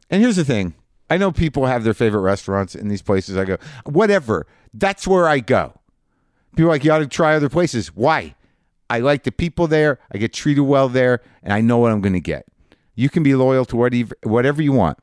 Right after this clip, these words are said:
You can have your choice. I've tried a couple other places y-, years ago. I've been to Chicago a lot.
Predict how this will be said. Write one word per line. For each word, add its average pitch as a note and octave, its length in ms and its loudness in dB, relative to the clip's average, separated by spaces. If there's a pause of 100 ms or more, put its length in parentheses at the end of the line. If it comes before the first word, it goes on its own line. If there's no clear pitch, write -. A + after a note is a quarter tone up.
(380)
You B2 160 0
can D#3 140 0
have C#3+ 240 -2
your C#3+ 120 0
choice. G#2 400 -2 (220)
I've A#2 160 -2
tried D3 320 0
a C#3 40 -10
couple D3 300 0
other C3 140 0
places A#2+ 560 -4 (160)
y-, G#2 240 -6
years A#2+ 280 2
ago. E2+ 120 -4
I've E2+ 80 -4
been B2+ 120 -2
to A#2 60 0
Chicago A#2 560 -2
a A#2 80 0
lot. A2 180 0